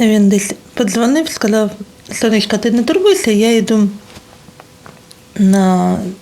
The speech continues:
господи, на пост». І, ну, вони по дві години були на посту,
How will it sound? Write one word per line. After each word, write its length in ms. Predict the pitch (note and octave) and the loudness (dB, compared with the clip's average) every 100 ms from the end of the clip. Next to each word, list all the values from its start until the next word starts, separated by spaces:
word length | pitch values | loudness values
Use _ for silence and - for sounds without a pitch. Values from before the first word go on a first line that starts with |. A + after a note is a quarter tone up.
| - - - - - | -20 -20 -20 -20 -20
господи, 400 | - - F3 F3+ | -20 -8 -6 -2
на 140 | G3 | -2
пост». 400 | F#3+ B3 B3 A#3+ - - - - - - - - - | 0 -2 -2 -8 -18 -20 -20 -20 -20 -20 -20 -20 -8
І, 360 | F#3 F#3+ F#3 F#3 F3+ F#3 | 0 2 2 -2 -6 -4
ну, 140 | A3 | 0
вони 200 | G3 F#3+ | 2 2
по 140 | G3 G3+ | 2 0
дві 180 | G3+ A3 | 2 2
години 500 | G3+ G3+ F#3 F#3 F3+ - - - - - - | 2 2 2 0 -2 -8 -20 -20 -20 -16 -8
були 220 | F#3+ G3 | -2 0
на 120 | F#3 | -2
посту, 460 | F#3+ G#3+ - B3 | -2 -4 -2 -2